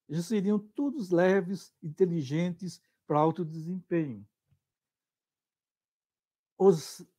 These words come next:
nanomateriais seriam parte já do nosso corpo, da nossa cura, da nossa saúde,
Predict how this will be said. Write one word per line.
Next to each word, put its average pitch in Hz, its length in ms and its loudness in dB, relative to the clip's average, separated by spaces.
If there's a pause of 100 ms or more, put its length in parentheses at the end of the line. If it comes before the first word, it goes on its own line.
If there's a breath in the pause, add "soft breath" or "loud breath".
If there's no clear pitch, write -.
(240)
nanomateriais 170 1300 2 (560)
seriam 196 480 2
parte 208 600 4
já 135 220 -2
do 165 140 -4
nosso 151 420 -8 (140)
corpo, 196 340 2
da 127 140 -4
nossa 135 320 -8 (280)
cura, 175 440 4 (240)
da 147 140 0
nossa 139 260 -6
saúde, 185 640 -6